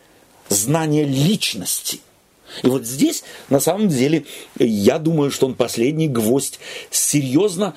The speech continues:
и основательно забил. Мы можем себя проверить, на что мы падки.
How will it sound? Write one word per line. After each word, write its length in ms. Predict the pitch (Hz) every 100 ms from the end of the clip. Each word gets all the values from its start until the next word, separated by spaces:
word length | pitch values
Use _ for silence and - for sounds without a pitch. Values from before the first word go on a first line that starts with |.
| -
и 60 | 123
основательно 680 | 127 135 120 131 139 120 117
забил. 460 | 104 110 101 - - - _ _ - -
Мы 160 | - 107
можем 480 | 104 127 175 214
себя 380 | 202 - 131 110
проверить, 680 | - 123 127 101 80 - - - - -
на 160 | 110 120
что 320 | - 139 170
мы 220 | 160 113
падки. 560 | - - - - -